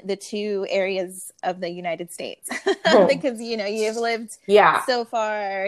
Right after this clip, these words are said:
Speaker 1: you know, east, and, and now you live in Arizona. How is that?
Speaker 2: Well, I would say, so I graduated from Penn State University, and, um,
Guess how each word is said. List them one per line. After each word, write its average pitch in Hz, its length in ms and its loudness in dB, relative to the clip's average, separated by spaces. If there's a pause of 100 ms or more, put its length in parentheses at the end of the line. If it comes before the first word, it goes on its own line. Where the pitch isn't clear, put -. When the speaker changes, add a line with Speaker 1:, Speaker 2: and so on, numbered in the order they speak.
Speaker 1:
you 220 140 -10
know, 190 400 -10 (320)
east, 233 480 -6
and, 185 240 -8
and 196 120 -8
now 190 140 -4
you 190 200 -4
live 190 140 -6
in 185 140 -8
Arizona. 180 480 -6
How 196 200 -6
is 185 80 -12
that? 180 260 -10 (500)
Speaker 2:
Well, 214 220 8
I 208 80 6
would 220 200 2
say, 208 380 2
so 202 280 2
I 202 120 4
graduated 208 680 2
from 185 340 4
Penn 196 200 2
State 190 240 -4
University, 170 800 -2
and, 165 500 2 (360)
um, 165 500 4